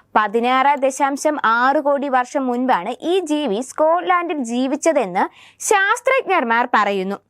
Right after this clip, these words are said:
പൊതുവെ ചൈനയിലാണ് ഈ ജീവികളുടെ ഫോസിലുകൾ കണ്ടെത്തിയിരിക്കുന്നത്.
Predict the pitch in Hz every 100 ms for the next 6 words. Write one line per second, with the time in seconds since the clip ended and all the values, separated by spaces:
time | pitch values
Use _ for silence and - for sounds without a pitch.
0 | _ _ _ _ 403 427 453 494 494 -
1 | 359 339 381 440 466 392 220 214 247 285
2 | 349 294 311 311 330 285 226 294 277 269
3 | 311 339 196 240 269 247 269 285 240 196
4 | 190 190 180 185